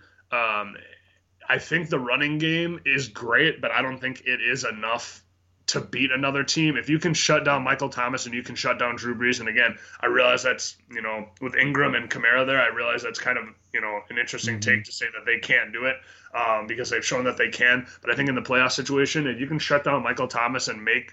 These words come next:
Speaker 1: force Drew Brees to go to some of those other guys who he doesn't trust as much, I think that's a huge component to, to,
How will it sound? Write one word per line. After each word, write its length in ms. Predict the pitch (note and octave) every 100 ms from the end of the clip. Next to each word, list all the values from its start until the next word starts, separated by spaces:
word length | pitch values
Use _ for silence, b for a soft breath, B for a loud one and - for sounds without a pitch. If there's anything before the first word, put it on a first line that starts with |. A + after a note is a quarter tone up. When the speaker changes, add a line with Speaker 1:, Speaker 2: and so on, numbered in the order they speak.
| -
Speaker 1:
force 380 | - C3+ C#3+ -
Drew 240 | B2 B2+
Brees 300 | A#2+ B2 B2 -
to 60 |
go 180 | G#2 A2+
to 60 | B2+
some 180 | B2+
of 80 | B2+
those 160 | A#2 G2+
other 180 | G#2+ A#2
guys 280 | B2+ B2+
who 80 | A2+
he 100 | A#2+
doesn't 220 | C3 A#2+
trust 320 | G#2 A2+ A2 D3+
as 100 | C3
much, 280 | D3+ - B B B
I 100 | B2
think 160 | C3+ B2
that's 200 | B2+ B2
a 40 |
huge 360 | A#2 - C3 -
component 480 | B2 A2+ A#2 A2+ G#2+
to, 160 | G#2+ -
to, 180 | - G#2+